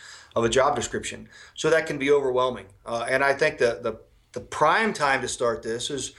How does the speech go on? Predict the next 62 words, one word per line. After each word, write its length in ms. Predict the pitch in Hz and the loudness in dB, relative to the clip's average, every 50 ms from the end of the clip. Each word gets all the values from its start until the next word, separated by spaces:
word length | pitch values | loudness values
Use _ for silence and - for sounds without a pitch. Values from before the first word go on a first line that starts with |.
| - - - - _ _ _ _ | -20 -20 -20 -20 _ _ _ _
you 100 | - 147 | 0 2
know, 200 | 143 139 139 147 | 4 4 4 4
with 180 | 143 165 170 175 | 4 2 2 2
at 120 | 196 185 | 2 4
least 300 | 180 196 202 - - - | 4 2 2 2 0 0
a 60 | 190 | 0
year 220 | 160 160 156 151 156 | 2 2 4 4 4
out, 260 | 160 151 127 113 - | 4 4 2 0 -2
which, 240 | 120 113 - - - | -6 -8 -10 -8 -6
you 100 | 139 135 | 0 2
know, 280 | 135 131 131 127 123 - - | 4 4 4 2 -2 -6 -6
I-, 120 | 123 127 | -6 -4
I'm 120 | 139 135 139 | -4 -4 -2
sure 180 | - - - | 0 0 0
was 120 | 147 131 117 | 0 0 -2
beat 200 | 113 160 165 160 | -2 0 0 2
into 140 | 151 143 | 2 2
my 180 | 135 139 139 143 | 2 2 2 4
head 200 | 135 139 139 135 | 4 2 2 2
and 100 | 131 131 | 2 2
I 80 | 131 131 | 2 2
didn't 220 | 135 131 127 127 | 2 0 0 2
do 160 | 131 131 131 | 2 4 4
it. 120 | 131 127 107 | 4 2 -2
And 140 | 104 95 - - - - - - - - _ _ _ _ _ - - | -8 -12 -14 -16 -18 -18 -18 -20 -20 -20 _ _ _ _ _ -10 -4
I 140 | 143 143 131 | -2 0 2
think 160 | 139 156 143 | 2 4 4
a 40 | 131 | 4
lot 200 | 131 139 143 147 | 4 4 4 2
of 100 | 147 147 | 2 0
people 200 | 156 143 139 127 | -2 -2 -2 -2
probably 440 | 127 147 139 131 123 120 117 123 120 | 0 0 0 0 0 0 -2 -4 -2
hear 200 | 117 139 143 135 | 2 2 4 4
that 340 | 131 123 123 123 123 - - | 4 4 2 0 -4 -12 -10
time 280 | 135 135 135 139 131 | -6 -2 -2 -2 -2
frame 220 | - 131 123 120 117 | 0 -2 -2 -2 -2
of 120 | 123 113 | -4 -6
a 40 | 117 | -6
year 240 | 113 123 131 123 123 | -4 -2 2 4 4
out, 320 | 131 143 135 120 117 113 | 4 6 4 2 2 0
and, 200 | 113 113 110 - - - - - _ - | -6 -10 -12 -14 -16 -20 -20 -20 _ -10
and 140 | 131 127 - - | -8 -4 0 2
other 200 | 165 170 180 170 | 4 4 4 2
things 320 | - 170 160 160 160 139 | 2 2 2 2 0 -2
in 80 | 160 151 | -2 2
life 380 | 139 135 139 139 143 139 151 | 4 4 4 4 2 0 -2
and 80 | 143 139 | -4 -6
their 80 | 131 | -6
career 300 | 131 - 143 139 139 139 | -6 -4 -2 0 0 0
are 40 | 131 | 0
still 240 | 131 - - 143 135 | -2 0 0 0 2
going 240 | 135 131 127 127 135 | 2 2 2 4 4
on, 220 | 165 170 147 127 | 4 2 2 2
so 100 | - 139 | 2 4
they 80 | 139 139 | 4 4
don't 180 | 139 135 127 120 | 4 2 0 -2
have, 220 | 135 127 120 - - _ - | -2 -2 -2 -6 -12 _ -2
have 140 | 143 139 - | -2 -2 0
time 240 | - 139 131 123 113 | 0 -2 -2 -2 -2
to 80 | 113 | -2
do 160 | 131 156 156 | 0 2 2
it. 180 | 127 123 123 - | 2 2 0 -4